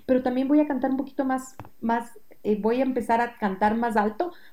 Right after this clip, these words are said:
para que se me escuche también como se le está escuchando a esta niña. Entonces se van intercambiando. Yo digo que empiezas a aprender por ósmosis. De hecho, la primera parte de un coro, cuando yo formé la primera parte del coro,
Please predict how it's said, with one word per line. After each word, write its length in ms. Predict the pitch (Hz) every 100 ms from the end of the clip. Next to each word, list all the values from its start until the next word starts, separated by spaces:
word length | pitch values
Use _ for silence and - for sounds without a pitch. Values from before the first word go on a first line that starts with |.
| -
para 240 | 208 196
que 80 | 214
se 140 | 208 214
me 100 | 190
escuche 440 | - 269 294 302
también 360 | 294 226 220 254
como 200 | 285 254
se 120 | 233
le 80 | 208
está 160 | 208
escuchando 520 | 240 - 226 226 247 214
a 20 |
esta 140 | 180
niña. 160 | 175 180
Entonces 340 | 190 254 285 285 - - -
se 200 | - 254
van 180 | 269
intercambiando. 680 | 302 294 285 - 214 233 240
Yo 140 | 226 220
digo 220 | 240 247
que 80 | 240
empiezas 360 | 214 226 254
a 60 | 233
aprender 480 | 208 185 190 214 -
por 140 | 214
ósmosis. 540 | 214 214 170 - - - - -
De 220 | - 220 240
hecho, 200 | 277 302
la 220 | 254 -
primera 400 | 208 202 220 262
parte 320 | 233 233 240
de 80 | 208
un 80 | 185
coro, 260 | 202 202
cuando 200 | 190 175
yo 120 | 180 214
formé 260 | 240 208
la 120 | 208 202
primera 320 | 185 185 196
parte 300 | 196 208 196
del 120 | 170
coro, 420 | - 196 175 170